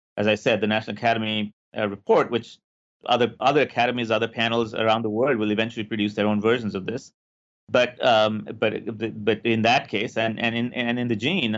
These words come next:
um, we identify, I try to identify some circumstances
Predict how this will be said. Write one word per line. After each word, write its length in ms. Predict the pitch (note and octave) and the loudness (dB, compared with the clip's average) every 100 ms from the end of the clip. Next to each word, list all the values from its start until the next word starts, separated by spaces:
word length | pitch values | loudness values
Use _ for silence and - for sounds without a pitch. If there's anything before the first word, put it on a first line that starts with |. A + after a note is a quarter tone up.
| A2 | -4
um, 460 | A2+ A2 G#2 - - | -2 -2 -4 -12 -6
we 100 | B2+ | 0
identify, 520 | B2 C3 C#3+ - B2 | 2 2 -2 0 0
I 40 | A#2 | 0
try 220 | A#2+ C#3+ | 0 0
to 80 | C#3+ | 2
identify 480 | A#2 B2 C#3 G#2+ G#2+ | 2 0 0 0 -2
some 300 | - A2+ C3 | -2 -4 -4
circumstances 840 | A#2+ A#2 G#2 G2+ F#2 - - - | -10 -10 -12 -12 -10 -12 -12 -14